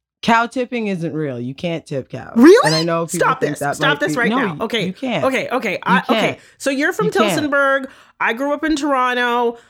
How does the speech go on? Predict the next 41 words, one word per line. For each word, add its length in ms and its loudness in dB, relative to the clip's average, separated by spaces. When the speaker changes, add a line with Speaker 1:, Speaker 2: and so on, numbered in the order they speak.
Speaker 2:
I, 480 0
you 180 -6
know, 280 0
what 340 -4
did 180 -2
not 240 0
grow 180 0
up 140 -4
around 300 0
farm 360 -4
life 380 -4
and 300 -4
livestock. 840 -2
You're 240 0
telling 400 -2
me 160 0
that 220 -4
all 220 0
the 120 -2
stories 300 -2
that 120 -2
I 120 0
heard 180 -2
about, 320 -4
like, 320 -4
farm 460 -2
kids 500 -2
tipping 460 -2
cows 680 -2
because 320 -6
it 80 -6
was 120 -8
the 100 -6
only 260 0
form 220 -2
of 120 -2
entertainment, 520 -4
those 180 0
are 100 2
all 160 -2
lies? 600 -6